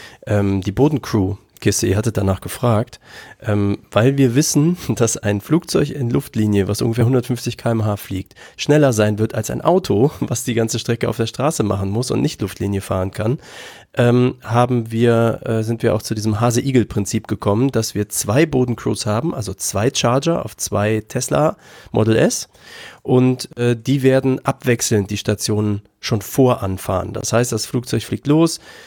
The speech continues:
äh, ein Bodenteam ist bereits schon vorgefahren und am besten schon da bei Stat-, bei Landestation Nummer zwei. Und dann fährt das erste Team los und, äh, was noch beim Flieger war und f-, fährt direkt schon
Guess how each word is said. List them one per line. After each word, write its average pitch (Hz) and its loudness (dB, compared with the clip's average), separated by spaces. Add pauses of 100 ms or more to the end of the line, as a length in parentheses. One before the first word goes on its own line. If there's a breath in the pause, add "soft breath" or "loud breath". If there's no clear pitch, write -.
(140 loud breath)
äh, - -2 (100)
ein 123 2
Bodenteam 123 2
ist - -2
bereits 110 2
schon 110 2
vorgefahren 110 0
und 101 -2
am 101 -2
besten 110 -2
schon 104 -2
da 101 4
bei 98 -2 (200)
Stat-, - -4
bei 98 0
Landestation 104 0
Nummer 95 0
zwei. 107 -10 (340 loud breath)
Und 107 2
dann 110 2
fährt 110 0
das 98 -2
erste 131 0
Team 123 0 (340)
los 110 0 (520 soft breath)
und, 101 0
äh, 104 2
was 101 0
noch 104 2
beim 101 -2
Flieger 117 2
war 101 2
und 104 -2
f-, - -12
fährt 117 0
direkt 127 2
schon 131 2